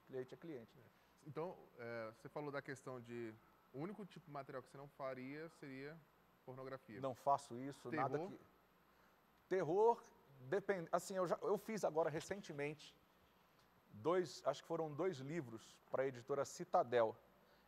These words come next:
Speaker 1: É que, assim, embora eu tenha muita coisa, meu portfólio, ele tem muita coisa que ainda não tá. Eu acho que eu tenho dois anos de trabalho que ainda não entraram.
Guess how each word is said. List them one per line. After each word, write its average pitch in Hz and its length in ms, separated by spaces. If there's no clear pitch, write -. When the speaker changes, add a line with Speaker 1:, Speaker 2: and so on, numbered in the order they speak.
Speaker 1:
É 131 120
que, - 80
assim, 175 380
embora 185 580
eu 156 100
tenha 160 260
muita 175 320
coisa, 143 500
meu 147 200
portfólio, 165 680
ele 170 160
tem 170 180
muita 202 360
coisa 196 200
que - 80
ainda 185 100
não 208 140
tá. 135 260
Eu 135 60
acho 143 120
que - 40
eu 165 40
tenho 165 180
dois 170 380
anos 180 220
de 160 120
trabalho 165 600
que - 80
ainda 151 180
não 151 140
entraram. 139 420